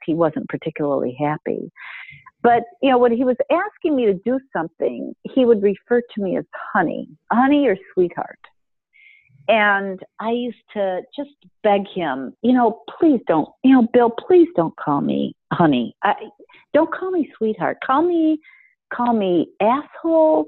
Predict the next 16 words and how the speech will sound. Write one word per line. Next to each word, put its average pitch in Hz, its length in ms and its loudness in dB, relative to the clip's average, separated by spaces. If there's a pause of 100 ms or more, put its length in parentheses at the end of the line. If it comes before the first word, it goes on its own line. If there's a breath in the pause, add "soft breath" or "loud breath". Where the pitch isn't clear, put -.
call 202 220 2
me 175 240 -2
Diane, 214 880 0
call 170 180 -2
me - 160 -2
by - 160 0
my - 200 -2
last 254 400 4 (100)
name, 233 340 -6
Betty, 233 380 2 (280 loud breath)
call 381 180 2
me 359 180 -2 (120)
anything, 208 540 0
but - 140 2 (260)
please 339 260 6 (120)
stop 156 200 0